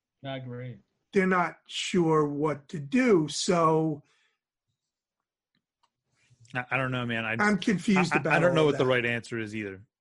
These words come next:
Speaker 3: I
Speaker 2: Yeah,
Speaker 3: don't know what
Speaker 2: yeah.
Speaker 3: the right answer is either.
Speaker 1: Yeah,
Speaker 2: But
Speaker 1: I
Speaker 2: since
Speaker 1: don't
Speaker 2: you asked, <laughs>
Speaker 3: I did. I did.
Speaker 2: just didn't care. <laughs>
Speaker 3: Um,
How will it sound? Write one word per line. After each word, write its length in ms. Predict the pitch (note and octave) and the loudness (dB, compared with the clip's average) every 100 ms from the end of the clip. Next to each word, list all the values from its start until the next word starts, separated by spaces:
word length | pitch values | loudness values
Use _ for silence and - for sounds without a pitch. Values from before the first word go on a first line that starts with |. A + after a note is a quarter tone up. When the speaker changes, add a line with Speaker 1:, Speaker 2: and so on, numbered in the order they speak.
| - | -2
Speaker 3:
I 40 | A#3 | 0
Speaker 2:
Yeah, 60 | |
Speaker 3:
don't 100 | A#2+ | 0
know 100 | A#2 | -4
what 80 | A2+ | -6
Speaker 2:
yeah. 60 | - | -4
Speaker 3:
the 60 | A2 | -6
right 120 | G2+ | -6
answer 320 | G2+ G2 - | -10 -14 -14
is 160 | F#2+ F#2+ | -14 -14
either. 180 | F#2+ F#2+ | -12 -10
Speaker 1:
Yeah, 120 | C3 | -4
Speaker 2:
But 140 | G3+ - | -2 0
Speaker 1:
I 20 | |
Speaker 2:
since 260 | A#3+ - | 0 2
Speaker 1:
don't 0 | |
Speaker 2:
you 140 | A#3+ F3 | 2 2
asked, 500 | D3 D3+ G3 - - - - | 0 -6 -6 -8 -10 -10 -8
<laughs> 220 | B3 - | -6 -4
Speaker 3:
I 80 | C3+ | -2
did. 320 | C#3 F3+ - - _ _ - | 0 -2 -6 -14 _ _ -12
I 80 | G#2+ | -8
did. 180 | A#2+ | -4
Speaker 2:
just 140 | F3 F3 | -4 -2
didn't 200 | E3 D#3+ | -2 -2
care. 360 | F#3+ - - - _ - - | -6 -8 -14 -20 _ -10 -4
<laughs> 80 | - - - - - - - | -4 -4 -6 -8 -14 -14 -6
Speaker 3:
Um, 480 | C#3 C3+ B2+ B2 | -2 0 -2 -6